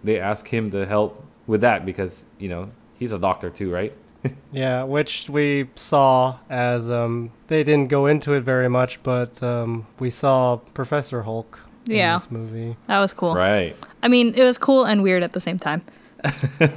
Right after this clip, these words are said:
Speaker 2: Yeah, I mean, there was definitely speculation that he would show up as Professor Hulk. Um, and once we did see it, we were, like, not told anything about it, really.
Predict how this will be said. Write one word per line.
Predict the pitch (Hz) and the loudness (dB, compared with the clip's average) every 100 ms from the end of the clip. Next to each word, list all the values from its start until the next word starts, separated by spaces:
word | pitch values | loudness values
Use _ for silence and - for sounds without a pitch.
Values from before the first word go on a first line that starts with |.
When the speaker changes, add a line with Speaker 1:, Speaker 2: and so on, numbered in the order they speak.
| 143 135 - - | -4 -8 -12 -8
Speaker 2:
Yeah, | 131 131 | -4 -2
I | 143 170 | 2 4
mean, | 196 190 | 6 6
there | 202 | 4
was | 190 | 4
definitely | 175 202 202 180 | 4 4 4 2
speculation | - 175 170 156 156 165 156 | 0 0 2 2 2 2 2
that | 147 139 135 | 2 0 0
he | - 135 | -6 -4
would | 131 | -2
show | - 127 | -2 0
up | 127 131 135 | 0 0 -2
as | 131 120 | -2 -4
Professor | - 131 143 131 147 120 | -8 -6 -4 -6 -6 -4
Hulk. | 135 139 - _ | -4 -4 -8 _
Um, | 123 120 117 113 110 - - | -4 -2 -2 -2 -6 -8 -6
and | 120 120 117 113 - - | -2 -2 -2 -6 -12 -6
once | 123 123 | -4 -2
we | 131 | -2
did | 135 123 | -2 -4
see | - 123 | -6 -4
it, | 131 139 - | -4 -4 -8
we | 131 | -6
were, | 120 120 113 - _ _ | -4 -4 -6 -10 _ _
like, | 120 113 - _ | -12 -10 -14 _
not | 135 123 123 - | -4 -2 -4 -8
told | - 127 127 117 _ - - | -6 -2 -4 -6 _ -20 -10
anything | 123 120 131 123 | -6 -4 -2 -2
about | 113 113 123 | 0 -2 -2
it, | 139 | 0
really. | 147 156 160 135 | 0 2 0 -2